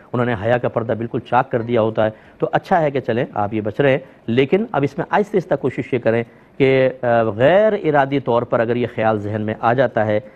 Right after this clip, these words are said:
कि आप मखलूक के डर से गुनाह छोड़ रहे हैं और वाकई ऐसा हो भी रहा है, तो कोई बात नहीं, इसमें गिरफ्त नहीं है, क्योंकि अल्लाह ताला किसी को उसकी हिम्मत से ज़्यादा आजमाइश में मुब्तला करता ही नहीं है। और अगर, अ, मतलब ऐसा नहीं है,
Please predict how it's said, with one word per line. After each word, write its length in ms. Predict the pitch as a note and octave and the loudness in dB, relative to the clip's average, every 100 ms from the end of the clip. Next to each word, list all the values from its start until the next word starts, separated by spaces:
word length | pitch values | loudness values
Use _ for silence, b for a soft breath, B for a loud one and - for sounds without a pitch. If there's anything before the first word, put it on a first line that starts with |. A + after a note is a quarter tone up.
| B - | B 0
कि 60 | |
आप 180 | A2+ A2 | 0 2
मखलूक 320 | A2 A2+ A2+ | -4 -4 -2
के 60 | A#2 | -2
डर 160 | G#2+ A#2 | -2 -2
से 140 | B2 | -2
गुनाह 200 | A2 A2+ | 0 -2
छोड़ 300 | - A2+ A2 | -2 -2 0
रहे 140 | A2+ | 0
हैं 160 | A#2 A#2+ B - | -2 -4 B -4
और 80 | G#2 | 2
वाकई 300 | G#2+ - B2+ | 2 2 -2
ऐसा 260 | A2+ - | -2 -2
हो 140 | G#2 A2+ | 0 2
भी 100 | A#2+ | 2
रहा 100 | A#2 | 2
है, 60 | |
तो 100 | B2 | 0
कोई 200 | - D#3+ | 0 2
बात 180 | C3 A#2 | 2 0
नहीं, 120 | A#2 | -2
इसमें 180 | - G#2+ | -8 -4
गिरफ्त 260 | A2 A#2 A#2+ | -4 -4 -2
नहीं 160 | A#2 | -2
है, 80 | A#2+ | -2
क्योंकि 460 | A#2+ - - B2+ A#2+ | -6 -12 -2 0 2
अल्लाह 200 | A#2+ A#2 | 0 0
ताला 220 | A2+ A2+ | 0 -2
किसी 340 | B2+ - C3+ | -4 -4 -4
को 320 | B2+ A#2 A2+ C#3+ | -2 0 0 -2
उसकी 400 | B2+ - A#2 A2+ | -8 -6 -2 -2
हिम्मत 320 | B2+ C3 B2+ | -2 -2 -4
से 120 | A2+ | -4
ज़्यादा 320 | G2+ G2+ A2+ | -2 0 2
आजमाइश 680 | A#2 A2 G#2 G2+ G#2+ B2+ - | 0 0 -4 -4 -2 -2 -4
में 200 | A2 G#2+ | -4 -4
मुब्तला 480 | A#2 G#2 - G2+ A2 | -4 -6 -6 -2 -2
करता 340 | A#2+ D3 D3 A2 | 0 -2 0 -2
ही 120 | G#2 | -2
नहीं 240 | G2 F#2+ | -8 -8
है। 140 | F#2 F#2 B B B B A2+ | -8 -10 B B B B 0
और 280 | A#2+ C#3 | 4 4
अगर, 400 | C#3 - B2+ G3 | 2 2 2 4
अ, 420 | E3+ C#2+ - A#2 A#2+ | 2 -4 -6 -2 0
मतलब 300 | B2 B2+ A#2+ | 0 0 0
ऐसा 300 | A2 - A#2 | -2 -2 -2
नहीं 200 | D#3+ C#3+ | 0 2
है, 340 | C3+ - | 2 0